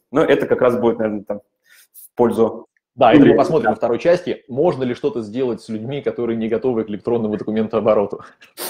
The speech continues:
Speaker 1: Ой, это у меня моя бухгалтер тоже спрашивала. <laughs> У неё такой же вопрос, что делать с этими людьми.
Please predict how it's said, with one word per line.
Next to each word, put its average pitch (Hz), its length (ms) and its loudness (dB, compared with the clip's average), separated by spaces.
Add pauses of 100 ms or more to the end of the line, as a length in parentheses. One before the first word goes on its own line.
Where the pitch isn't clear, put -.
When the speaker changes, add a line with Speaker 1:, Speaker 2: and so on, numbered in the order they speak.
(380)
Speaker 1:
Ой, 123 240 4
это 139 280 2
у - 20 0
меня 147 160 0
моя 139 300 -2
бухгалтер 127 400 0
тоже 123 160 -2
спрашивала. 120 580 -2 (240)
<laughs> - 200 -20
У 151 480 -4
неё 147 140 2
такой 147 320 0
же 123 140 -2
вопрос, 120 540 -4
что - 180 -16
делать 117 220 -4
с - 80 -18
этими 110 180 -16
людьми. 110 300 -10